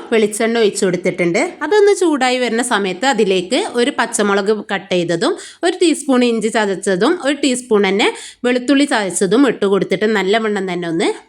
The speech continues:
വഴറ്റിയെടുക്കാം. ആ ഒന്ന് വഴന്നു വരുന്ന സമയത്ത് ഞാൻ ഇതിലേക്ക് കുറച്ച് കറിവേപ്പില കട്ട് ചെയ്തും പാടെ ഇട്ട് കൊടുത്തിട്ടുണ്ട്. ഇനി ഇതിലേക്ക് വേണ്ടത് മൂന്ന് സവാളയാണ് ട്ടോ നീളത്തിൽ കട്ട് ചെയ്ത് ഇട്ട് കൊടുക്കാം. ഇനി ഇതിലേക്ക് കുറച്ച് ഉപ്പും പാടെ ചേർത്തിട്ട് നല്ലവണ്ണം തന്നെ ഒന്ന് വഴറ്റിയെടുക്കാം. അപ്പൊ ആ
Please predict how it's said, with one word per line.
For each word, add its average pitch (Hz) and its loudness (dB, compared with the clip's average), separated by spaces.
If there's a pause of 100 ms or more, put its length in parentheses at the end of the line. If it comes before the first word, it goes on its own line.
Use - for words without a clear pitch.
(140)
വഴറ്റിയെടുക്കാം. 175 -2 (260)
ആ 330 -12
ഒന്ന് 370 -8
വഴന്നു 254 -10
വരുന്ന 240 -6
സമയത്ത് 214 -4
ഞാൻ 233 0
ഇതിലേക്ക് 208 -2
കുറച്ച് 240 -2
കറിവേപ്പില 196 -2
കട്ട് 202 -6
ചെയ്തും 170 0
പാടെ 170 0
ഇട്ട് - -10
കൊടുത്തിട്ടുണ്ട്. 160 -2 (460)
ഇനി 392 0
ഇതിലേക്ക് 285 0
വേണ്ടത് 185 -2 (440)
മൂന്ന് 392 4 (220)
സവാളയാണ് 208 -2
ട്ടോ 196 -2 (100)
നീളത്തിൽ 208 0 (100)
കട്ട് 208 -8
ചെയ്ത് 190 2
ഇട്ട് 190 -6
കൊടുക്കാം. 175 -2 (1000)
ഇനി 392 6
ഇതിലേക്ക് 277 -2
കുറച്ച് 254 -4
ഉപ്പും 208 -2
പാടെ 196 -4
ചേർത്തിട്ട് 190 -2 (100)
നല്ലവണ്ണം 208 -6
തന്നെ 180 -2
ഒന്ന് 190 0
വഴറ്റിയെടുക്കാം. 175 -4 (280)
അപ്പൊ 233 -4
ആ 233 -4